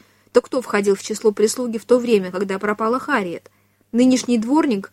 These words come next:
Гуннар Нильсон – пусть даже у него алиби, которому тогда было девятнадцать лет, и его отец Магнус Нильсон, имели к острову самое непосредственное отношение, равно как художник Эушен Норман и пастор Отто Фальк.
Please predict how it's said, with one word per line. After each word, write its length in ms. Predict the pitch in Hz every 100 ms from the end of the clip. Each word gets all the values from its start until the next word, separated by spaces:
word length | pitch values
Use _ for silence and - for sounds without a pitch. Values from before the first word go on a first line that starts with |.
| -
Гуннар 400 | 233 240 226 233
Нильсон – 480 | 262 196 - 175 - _ -
пусть 160 | 240
даже 260 | 226 240 233
у 40 |
него 280 | 233 233 247 214
алиби, 440 | 202 180 185 180 _ -
которому 400 | 208 214 214 208
тогда 300 | 214 208 202
было 200 | 196 190
девятнадцать 680 | 202 202 202 190 196 196
лет, 200 | 254 277
и 80 | -
его 140 | 208 202
отец 380 | 202 262 247
Магнус 400 | 214 220 226 226
Нильсон, 400 | 233 202 - 180 - _ _
имели 280 | 220 233 226
к 100 | 214
острову 340 | 285 - 247
самое 320 | 220 226 220 220
непосредственное 680 | 220 233 - 233 - 220 220
отношение, 680 | 214 262 - 214 185 165 - _ -
равно 300 | 226 220 214
как 160 | 214
художник 520 | - 220 226 254 247 170
Эушен 400 | 233 - 254 240
Норман 420 | 208 202 202 202 _ _
и 80 | 208
пастор 420 | 220 240 - 202 -
Отто 240 | 220 254
Фальк. 460 | - 185 175 -